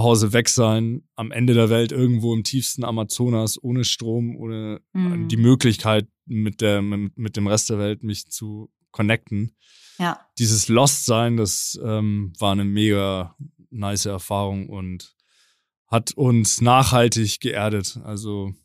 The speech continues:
Speaker 1: wenn wir manchmal
Speaker 2: Ja.
Speaker 1: hier irgendwie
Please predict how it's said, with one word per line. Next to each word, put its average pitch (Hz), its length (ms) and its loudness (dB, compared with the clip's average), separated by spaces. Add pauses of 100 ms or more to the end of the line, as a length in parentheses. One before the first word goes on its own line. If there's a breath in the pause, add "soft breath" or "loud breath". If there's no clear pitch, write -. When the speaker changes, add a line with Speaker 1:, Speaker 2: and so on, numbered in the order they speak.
(240)
Speaker 1:
wenn 113 140 4
wir 113 80 6
manchmal 113 400 2
Speaker 2:
Ja. 110 40 0
Speaker 1:
hier 110 500 -4 (960)
irgendwie 110 920 -2